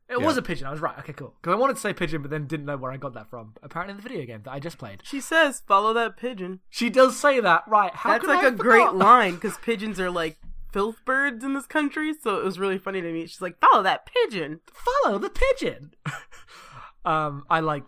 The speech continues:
Speaker 1: the <laughs> hilarious parody of Celeste that we have all <laughs> interpreted here. Uh, but no, like, the World of Ruin is totally Celeste's quest for luck.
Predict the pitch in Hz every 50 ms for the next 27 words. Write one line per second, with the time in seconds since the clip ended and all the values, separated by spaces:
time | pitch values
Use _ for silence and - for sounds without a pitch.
0 | - 147 143 147 135 127 120 123 - 165 - - 196 165 156 151 139 143 143 156
1 | 151 - - - - - - - - - 175 165 165 - 151 156 160 156 147 143
2 | - - 147 143 143 131 135 - - - 160 220 - 214 190 185 180 147 147 170
3 | 185 160 202 180 - - 156 135 - 165 156 151 - 156 139 135 131 139 139 139
4 | 127 - - - - - - - - - - 156 151 143 - - - 220 214 294
5 | 302 180 - - - - - - - - - 170 160 214 233 247 240 220 214 214
6 | - - 175 196 220 226 185 180 220 220 208 190 165 - - - 185 185 170 160
7 | 156 151 147 160 - - - 180 160 151 147 147 - 143 127 - - - 156 127
8 | - - - 123 113 101 - - - -